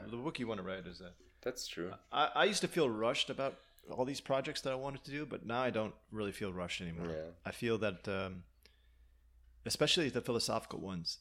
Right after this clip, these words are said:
Speaker 1: they take, they take a lot of time, and you also need to go and explore places, um, physically to be able to discover things.
Speaker 2: Mm.
Speaker 1: And so the book,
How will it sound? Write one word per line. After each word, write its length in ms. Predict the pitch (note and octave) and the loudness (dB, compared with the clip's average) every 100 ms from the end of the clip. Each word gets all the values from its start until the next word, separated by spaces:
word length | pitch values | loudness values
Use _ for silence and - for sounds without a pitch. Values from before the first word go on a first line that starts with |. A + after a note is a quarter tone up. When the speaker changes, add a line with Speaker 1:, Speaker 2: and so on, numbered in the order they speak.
| _ | _
Speaker 1:
they 80 | G#2+ | -8
take, 360 | - F#3+ - - | -4 -4 -4 -8
they 80 | - | -2
take 180 | G3+ | 0
a 60 | C3+ | 4
lot 120 | B2 | 4
of 60 | A2+ | 4
time, 340 | A#2 A#2+ D#3 | 2 0 0
and 100 | A2+ - G#2 | -6 -8 -2
you 80 | B2 | 0
also 420 | C#3+ B2+ A2 G2+ - | 2 0 -2 -6 -4
need 200 | A2+ A#2 | -4 -2
to 80 | A2 | -4
go 280 | A2+ A2+ A2+ | 2 2 2
and 80 | |
explore 380 | G2 - - A2+ | 0 -2 2 0
places, 640 | - G#2+ G2+ G#2 F2+ - - - | 2 -2 -2 -2 -4 -4 -8 -8
um, 420 | F#2 F2 E2+ E2 - _ _ _ _ | -6 -4 -8 -12 -14 _ _ _ _
physically 720 | - C#3+ B2+ - F#2 D#2 - - - - | 0 2 2 0 -4 -4 -8 -14 -14 -8
to 140 | G#2+ | -8
be 260 | - F#2 F#2 | -6 -2 -2
able 180 | F#2+ | -2
to 160 | F2+ - | -6 -8
discover 460 | F2 - G#2 F2 E2+ | -6 -4 -4 -6 -6
things. 380 | E2+ E2+ - - _ - | -6 -8 -10 -16 _ -12
Speaker 2:
Mm. 300 | F#2+ F2 F#2 - | -8 -6 -8 -8
Speaker 1:
And 120 | F#2+ | -2
so 160 | - A2 | 0 2
the 140 | A2+ | 2
book, 300 | D3 D#3+ | 2 0